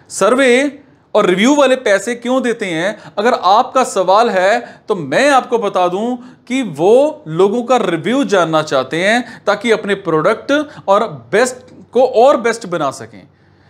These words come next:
जितना बेस्ट उनका प्रोडक्ट होगा उतना ही ज़्यादा वो प्रोडक्ट जो है वो बिकेगा और उतना ही ज़्यादा उस कंपनी का फ़ायदा होगा। इसी तरह से और भी कई तरीके हैं जिसके ज़रिए लोगों से सर्वे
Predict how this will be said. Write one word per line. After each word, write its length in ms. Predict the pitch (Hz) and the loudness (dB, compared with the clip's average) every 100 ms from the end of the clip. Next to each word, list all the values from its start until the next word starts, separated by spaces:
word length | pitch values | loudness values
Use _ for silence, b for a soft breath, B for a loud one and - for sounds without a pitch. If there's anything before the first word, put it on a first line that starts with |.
| b b | b b
जितना 420 | 127 196 277 311 | -6 -2 2 2
बेस्ट 360 | 254 214 233 247 | 2 0 0 -4
उनका 280 | 208 208 233 | -6 -4 -4
प्रोडक्ट 420 | 214 190 196 190 | -2 -2 -2 -4
होगा 520 | 170 170 208 269 277 B B | -4 2 4 2 -2 B B
उतना 360 | 226 233 262 277 | -8 -4 -2 -2
ही 180 | 233 | -2
ज़्यादा 420 | 208 165 170 208 247 | -4 -2 0 2 2
वो 200 | 202 214 | 2 0
प्रोडक्ट 360 | 202 175 196 | 0 -2 -2
जो 120 | 208 | 0
है 140 | 180 156 | 2 4
वो 280 | 226 311 B B | 4 2 B B
बिकेगा 600 | 120 233 226 233 143 98 - b b - | -6 -4 0 0 0 -4 -10 b b -2
और 80 | 233 | 0
उतना 340 | 233 233 294 | 0 0 2
ही 160 | 262 254 | 2 0
ज़्यादा 320 | 180 190 226 | 2 2 2
उस 240 | 196 226 | 0 -2
कंपनी 400 | - 190 175 190 | -2 -6 -4 -6
का 180 | 185 240 302 B B | 0 2 0 B B
फ़ायदा 360 | - 214 247 285 | -2 2 4 2
होगा। 420 | 240 180 135 104 B B - | 2 0 -4 -6 B B -10
इसी 220 | 226 294 | -4 -2
तरह 280 | 277 233 233 | 0 0 0
से 300 | 233 269 277 B - | 0 -2 -2 B 0
और 260 | 208 302 330 | 4 4 4
भी 120 | 320 | 0
कई 160 | 269 | -2
तरीके 380 | 254 233 208 208 | 0 -2 -2 -4
हैं 420 | 170 180 220 - - | -4 -2 -4 -12 -12
जिसके 320 | 208 220 269 | -10 -2 -2
ज़रिए 540 | 190 202 196 190 254 - B | 2 0 2 2 2 -4 B
लोगों 420 | 156 165 233 262 285 | -4 2 2 4 2
से 160 | 277 | 0
सर्वे 640 | - - 180 196 254 302 | -6 0 2 2 2 0